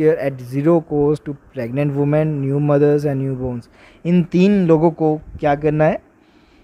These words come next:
हेल्थ केयर provide करना है बिना किसी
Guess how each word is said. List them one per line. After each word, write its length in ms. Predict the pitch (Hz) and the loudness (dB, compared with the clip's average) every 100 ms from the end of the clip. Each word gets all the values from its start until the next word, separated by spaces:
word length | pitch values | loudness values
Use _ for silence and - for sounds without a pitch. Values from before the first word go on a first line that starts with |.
| _ _ _ _ _ - - _ _ _ _ _ - | _ _ _ _ _ -20 -20 _ _ _ _ _ 2
हेल्थ 220 | 160 165 | 4 4
केयर 280 | - 190 190 | 4 2 2
provide 400 | 185 170 151 156 | 0 2 4 2
करना 280 | 170 160 175 | 2 0 0
है 120 | 226 - _ _ _ _ _ _ _ _ _ _ - - _ _ _ _ _ - | -4 -10 _ _ _ _ _ _ _ _ _ _ -20 -20 _ _ _ _ _ -16
बिना 460 | 135 135 147 170 233 | -8 -2 4 4 4
किसी 500 | - 160 - 220 | -2 -10 -6 -6